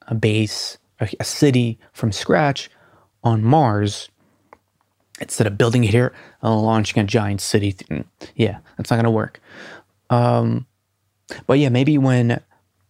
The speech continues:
people start living on Mars, that's when aliens will come to Mars, unless they're already there, and we'll live with some aliens on Mars,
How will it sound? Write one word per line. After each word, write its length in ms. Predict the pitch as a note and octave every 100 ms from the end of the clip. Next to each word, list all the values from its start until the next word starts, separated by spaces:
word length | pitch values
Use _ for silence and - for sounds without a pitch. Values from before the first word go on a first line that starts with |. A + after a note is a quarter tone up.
| _ -
people 300 | - B2+ B2+
start 380 | - C3+ -
living 380 | A#2 A#2+ A#2+ A#2 -
on 240 | A2 G2+ G#2
Mars, 800 | C3+ D#3 A2 G2+ G#2 - - - _ _ _ _ _ _ _ _ _ _ _ _ _ _ _ _ _ _ _ _ _ _ _ _ -
that's 580 | A2+ A2+ A#2+ B2 - B2+
when 440 | A#2+ A2+ A2 A2+ -
aliens 420 | A#2 A#2 A2+ G#2+
will 100 | A2
come 200 | - G#2+
to 60 |
Mars, 400 | G#2 B2 E3 F3+
unless 320 | - G#2+ F#2+ -
they're 200 | G2 G2+
already 260 | G#2 G#2+
there, 340 | A2 G3 A3 - _ - - _ _
and 360 | E3 F#3 F#3
we'll 220 | F3 E3+ D#3
live 420 | D#3 D3 B2+ - -
with 260 | B2 C3
some 240 | - C3 B2+
aliens 500 | A#2+ A#2+ A#2 A2+ A2+
on 200 | A2 G#2+
Mars, 560 | G#2 - - - -